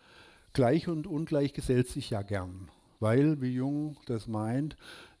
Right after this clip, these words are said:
unsere Seele verlangt nach Ergänzung und die Ergänzung erkennt der Ich-Du-Mensch im Ich-Es-Mensch und umgekehrt.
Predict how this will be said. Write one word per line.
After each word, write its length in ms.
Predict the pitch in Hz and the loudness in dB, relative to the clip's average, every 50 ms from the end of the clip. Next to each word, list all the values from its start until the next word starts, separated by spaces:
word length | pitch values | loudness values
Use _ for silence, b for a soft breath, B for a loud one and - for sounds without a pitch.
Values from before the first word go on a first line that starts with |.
| - - | -8 -6
unsere 260 | 147 127 - 143 127 | -6 -2 0 0 0
Seele 440 | 113 123 117 120 131 135 139 139 135 | 2 2 4 6 6 6 4 2 0
verlangt 680 | - - 127 123 120 117 123 135 143 - - - 143 | -2 0 2 2 4 4 2 0 -4 -6 -8 -6 -4
nach 180 | 131 120 - | -4 -4 -4
Ergänzung 800 | - 143 127 127 123 131 135 135 139 143 135 - - 131 120 113 | 0 0 2 2 2 2 2 2 2 0 -2 -4 -4 -4 -4 -4
und 140 | 110 101 110 | -6 -6 -6
die 80 | 117 | -6
Ergänzung 680 | 110 113 110 104 113 113 117 135 135 - - 147 147 143 | -6 -6 -4 -2 -2 -2 -2 -2 -4 -4 -2 -2 -2 0
erkennt 640 | 123 117 - - 113 113 120 131 - - - - | -2 -4 -2 0 0 0 0 -2 -4 -8 -6 -6
der 100 | - 123 127 | -4 -4 -4
Ich-Du-Mensch 880 | 139 127 - - - 131 135 143 151 156 170 185 185 - - - - B B B B B B B B B B _ | -6 -10 -10 -6 -2 0 2 4 4 4 4 2 -2 -4 -10 -14 -16 B B B B B B B B B B _
im 200 | - 127 139 - - | 2 2 2 0 -2
Ich-Es-Mensch 1040 | 190 131 120 - 220 147 117 120 113 - - 110 101 98 95 95 - - - - - - | -4 -6 -6 -4 -2 0 2 2 2 2 0 0 -2 -2 -4 -6 -10 -16 -20 -20 -16 -8
und 220 | - 139 120 120 | -6 -4 -4 -2
umgekehrt. 760 | - 147 143 156 147 - 127 - - - 113 120 165 180 - | 0 0 0 0 0 0 -2 -2 -2 0 2 2 2 2 0